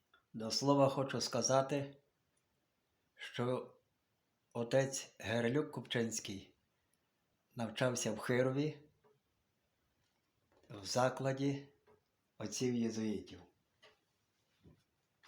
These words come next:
І ось, що він описує.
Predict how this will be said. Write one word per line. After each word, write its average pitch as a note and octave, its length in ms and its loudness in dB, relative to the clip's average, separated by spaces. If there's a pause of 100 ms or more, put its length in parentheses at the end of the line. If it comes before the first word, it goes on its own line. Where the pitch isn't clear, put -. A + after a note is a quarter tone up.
(800)
І B2+ 80 -2
ось, - 380 0 (1120)
що D3 300 2
він C#3 160 6
описує. A#2 680 0